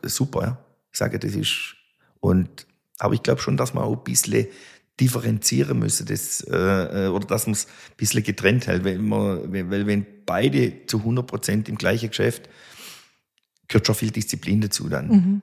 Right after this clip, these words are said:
Speaker 1: Dass es nachher nicht, äh, also nachher auch, wenn man daheim ist, auch immer noch nur Thema ist.
Speaker 2: Mhm.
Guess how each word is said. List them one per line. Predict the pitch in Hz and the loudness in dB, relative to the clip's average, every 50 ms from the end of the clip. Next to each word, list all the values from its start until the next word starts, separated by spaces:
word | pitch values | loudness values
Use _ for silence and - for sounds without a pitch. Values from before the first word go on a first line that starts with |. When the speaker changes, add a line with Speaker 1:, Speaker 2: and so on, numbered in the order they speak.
| _ - | _ -6
Speaker 1:
Dass | - 104 95 - | -2 0 0 0
es | - - | 0 0
nachher | 101 98 104 | -2 0 0
nicht, | 95 98 104 - - - - | 0 -2 -2 -4 -8 -18 -16
äh, | - - - - - - - - 101 95 82 92 87 - 80 80 - - - - - | -14 -14 -14 -12 -12 -10 -6 -4 -2 -2 -2 -2 -6 -6 -8 -10 -12 -12 -10 -6 -2
also | - 95 98 | 0 2 2
nachher | 95 95 95 107 95 67 | 2 0 0 0 0 2
auch, | 90 98 98 | 2 2 2
wenn | 101 98 101 | 2 2 2
man | 101 95 98 98 98 98 - - - _ _ _ _ _ _ - | 2 2 2 0 0 -2 -6 -14 -20 _ _ _ _ _ _ -2
daheim | - 92 92 95 92 104 110 110 113 113 | 0 0 2 4 4 4 4 4 2 2
ist, | 110 104 - - - - - - _ _ _ _ _ | 2 2 2 0 -2 -6 -10 -16 _ _ _ _ _
auch | - 98 101 95 | 4 6 6 6
immer | - 120 110 107 107 | 6 4 4 6 6
noch | 107 101 98 - - - - - - | 6 4 2 0 -6 -16 -8 -2 2
nur | 110 104 101 95 98 - - | 4 4 4 2 0 -4 -4
Thema | - 101 98 98 98 95 90 | 0 2 4 4 6 4 4
ist. | 80 76 87 - | 2 0 4 6
Speaker 2:
Mhm. | 214 233 180 208 226 233 226 | 6 8 8 8 6 6 4